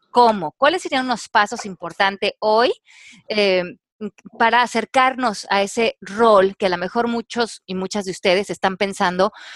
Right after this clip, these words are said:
cómo relacionarse diferente con ustedes mismas, cómo inspirar a otras mujeres como hombres, cómo impulsar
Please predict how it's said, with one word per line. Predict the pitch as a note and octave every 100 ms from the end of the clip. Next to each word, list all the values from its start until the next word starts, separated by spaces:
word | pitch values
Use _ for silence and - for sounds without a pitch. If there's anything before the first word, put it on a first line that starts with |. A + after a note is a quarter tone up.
| - -
cómo | C#4 E4+
relacionarse | E4 G#3 G#3+ G#3 G#3 G3 A3+
diferente | F#3+ F3+ F3+ - - _ - G#3
con | E3
ustedes | D#3 G3+ G3 G3+
mismas, | G3 F3+ G3 B3+ -
cómo | - A3 A3+ C4
inspirar | G#3+ G#3 - - F#3+ F#3 G3 D#4+ -
a | F3
otras | E3+ F#3+ F3+
mujeres | E3 - E3+ F3+ C#4+ - -
como | F3+ D#3+
hombres, | E3 G#3+ -
cómo | G3+ G3 -
impulsar | G3 F3+ - F#3 F3+ - G3+ G3+